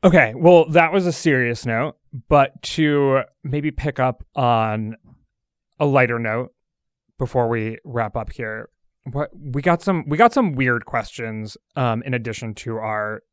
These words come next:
model-specific and broader American politics questions. Um, Phil asks,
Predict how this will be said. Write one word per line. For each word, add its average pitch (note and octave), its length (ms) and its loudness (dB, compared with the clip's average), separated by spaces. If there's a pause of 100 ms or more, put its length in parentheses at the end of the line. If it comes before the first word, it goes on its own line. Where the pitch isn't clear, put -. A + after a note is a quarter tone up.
(120)
model-specific C3 1080 0
and A#2+ 180 -8
broader A2 320 -6
American A2 380 -6
politics A2 420 -10
questions. G#2+ 640 -10 (640)
Um, B2+ 340 4 (120)
Phil F3 280 4
asks, B2+ 480 -2